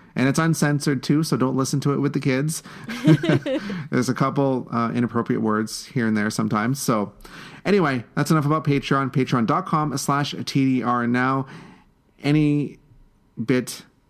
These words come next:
helps. It really does. And we cannot thank you enough for everyone that, uh, is already pledging. Okay, so let's get on with the show. Of course, we're gonna, we, we have some news, and we're gonna talk about in the parks.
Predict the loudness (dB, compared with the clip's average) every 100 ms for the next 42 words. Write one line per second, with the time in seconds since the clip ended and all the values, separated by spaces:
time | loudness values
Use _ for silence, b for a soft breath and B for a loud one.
0 | _ -4 -2 -2 -4 -2 0 0 -2 -4
1 | -6 -14 -12 -6 -2 -2 -2 -2 -2 0
2 | -2 -4 -6 -4 -4 -2 -4 -4 -6 -4
3 | -4 -2 -4 -6 -10 -12 b b b b
4 | -4 -2 -2 -2 -6 -8 -12 -16 _ -18
5 | B B B 0 0 -4 -6 -2 -2 -2
6 | -4 -4 -6 -4 0 0 0 -2 -2 -4
7 | -6 -4 -4 -2 -2 0 2 2 0 -2
8 | b b b b _ _ -6 0 0 0
9 | 0 2 2 2 2 2 0 2 2 4
10 | 2 0 -2 -10 b b b 0 0 0
11 | 0 0 0 0 0 0 -2 -4 -10